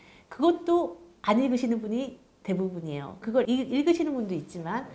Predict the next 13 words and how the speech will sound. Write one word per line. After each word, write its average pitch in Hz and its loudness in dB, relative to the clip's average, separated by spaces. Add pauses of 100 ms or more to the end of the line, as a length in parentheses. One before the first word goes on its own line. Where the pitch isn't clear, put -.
(180)
오히려 269 2
가입 196 -2
설계서보다는 196 -2
약관의 226 0
주요 226 -2
내용 202 -2
설명서가 180 -4 (100)
실질적으로 269 -4
훨씬 262 -4
더 233 -4
중요하고요. 175 -4 (380)
약관이 294 0
상품입니다. 185 -8